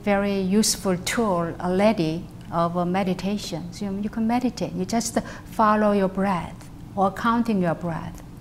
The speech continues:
Before you count to ten, you will fall asleep. So this is magic, really magic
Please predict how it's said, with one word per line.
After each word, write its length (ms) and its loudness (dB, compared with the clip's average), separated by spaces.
Before 440 4
you 120 6
count 300 2
to 80 0
ten, 440 0
you 140 0
will 240 0
fall 200 -2
asleep. 420 -4
So 120 -4
this 300 4
is 340 0
magic, 500 4
really 360 6
magic 500 2